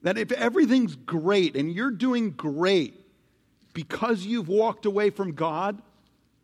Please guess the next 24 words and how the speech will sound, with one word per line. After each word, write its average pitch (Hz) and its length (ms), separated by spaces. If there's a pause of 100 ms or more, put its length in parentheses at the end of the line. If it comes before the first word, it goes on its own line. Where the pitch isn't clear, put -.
(340)
that 180 140
he 294 280
can 214 320 (180)
flip - 560
it 196 80
in 196 140
a 196 80
moment 208 400 (680)
with 170 160
no 240 520
effort 202 400 (580)
and 147 140
turn 226 240
it 208 100
upside 185 420
down. 139 360 (2250)
And 117 180
maybe 220 440
even 170 440
more, 147 380
that 135 180
if 131 140
everything's 151 560
bad 107 880